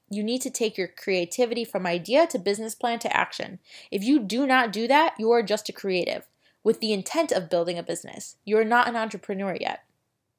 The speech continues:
And I'm also a big reader. I read a lot about different entrepreneurs and their journey to success,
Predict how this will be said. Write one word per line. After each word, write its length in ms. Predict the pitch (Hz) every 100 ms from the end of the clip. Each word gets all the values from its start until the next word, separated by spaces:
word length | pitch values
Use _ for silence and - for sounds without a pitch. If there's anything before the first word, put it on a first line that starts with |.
| _ _
And 100 | 214
I'm 120 | 208
also 280 | 196 240 254
a 120 | 285 220
big 180 | 247
reader. 460 | 269 190 - 254 294 - - -
I 80 | -
read 300 | 202 214 220
a 80 | 208
lot 240 | 202 185
about 240 | 190 196 190
different 260 | 196 196
entrepreneurs 720 | 190 185 185 220 254 247 240 240
and 180 | 185 180
their 160 | 175
journey 320 | 180 175 180 185
to 100 | 170
success, 640 | 180 - 240 226 226